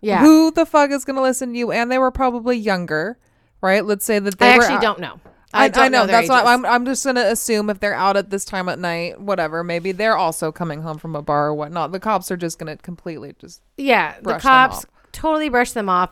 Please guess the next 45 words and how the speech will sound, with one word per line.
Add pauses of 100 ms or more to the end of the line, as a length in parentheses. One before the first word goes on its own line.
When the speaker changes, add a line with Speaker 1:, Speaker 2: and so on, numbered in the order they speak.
Speaker 1:
They
tell
them
to,
like,
straight
up
shut
up,
like,
Speaker 2:
Of
Speaker 1:
stay
out
Speaker 2:
course.
Speaker 1:
of
it.
Speaker 2:
Of
course. (560)
Speaker 1:
Jeffrey,
of
course,
lays
on
the
charm.
"Oh,
this
is
my
drunk
boyfriend.
He
does
this
whenever
he
gets
Speaker 2:
A
Speaker 1:
too
drunk."
Speaker 2:
white
Speaker 1:
It's
so
embarrassing.
Speaker 2:
man.